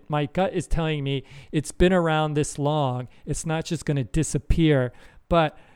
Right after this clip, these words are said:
it's going to it's going to be shifted. Money is gonna be reallocated from different places in order to support that system.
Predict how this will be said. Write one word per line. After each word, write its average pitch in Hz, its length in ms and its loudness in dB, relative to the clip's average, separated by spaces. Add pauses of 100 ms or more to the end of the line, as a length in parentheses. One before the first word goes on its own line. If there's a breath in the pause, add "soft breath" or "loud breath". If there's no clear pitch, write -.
(160 soft breath)
it's - 220 0
going 170 360 2
to 156 260 -4 (1120)
it's - 140 -6
going 185 240 0
to 175 80 -2
be 156 80 0
shifted. 175 640 -2
Money 185 320 0
is 185 100 -4
gonna 156 180 -2
be 139 140 -2
reallocated 156 1500 0
from 147 220 -4
different 156 340 -4
places 139 640 -2
in 143 180 -4
order 131 240 -6
to 131 120 -14
support 139 500 -6
that 123 220 -10
system. - 600 -12